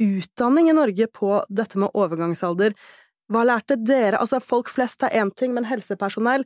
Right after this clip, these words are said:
hva lærte dere når dere studerte, og kan helsepersonell,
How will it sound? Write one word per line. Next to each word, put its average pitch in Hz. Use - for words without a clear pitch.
hva 226
lærte 247
dere 220
når 254
dere 214
studerte, 190
og 196
kan 220
helsepersonell, 208